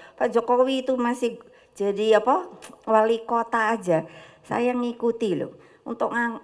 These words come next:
itu apa namanya? Bedol desa. Ada kayaknya ngasih makan orang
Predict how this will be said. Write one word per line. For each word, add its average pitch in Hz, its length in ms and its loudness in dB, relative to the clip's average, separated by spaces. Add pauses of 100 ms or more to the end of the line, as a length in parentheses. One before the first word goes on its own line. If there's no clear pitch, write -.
(100)
itu 226 200 -8
apa 214 200 -8
namanya? 190 480 -12
Bedol 180 400 -2
desa. 180 480 -6 (1080)
Ada 220 400 0
kayaknya 196 600 -2
ngasih 185 200 -10
makan 180 360 -4
orang 190 260 -4